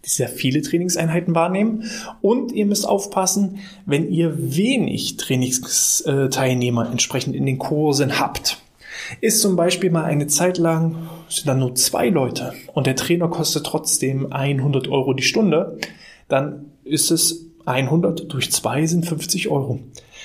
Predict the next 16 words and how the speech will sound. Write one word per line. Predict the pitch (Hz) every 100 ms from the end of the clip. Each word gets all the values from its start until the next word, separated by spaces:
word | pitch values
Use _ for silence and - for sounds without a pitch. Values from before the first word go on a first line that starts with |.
| -
Das | - 147
bedeutet | 139 127 139 180 185
maximal | 139 135 139 160 139 139
zehn, | - 165 175 165 -
zwölf | - 147 160 - 180
Trainingseinheiten | - 143 165 - 165 180 180 269 - - - - - _ _
und | 135
schon | - 139
ist | 160 147
das | -
sechshundert | 147 - 139 131
Euro | 139 151 139
pro | -
Kopf | - 135 -
Budget | 143 143 151 - -
aufgebraucht. | 139 139 - - - - - -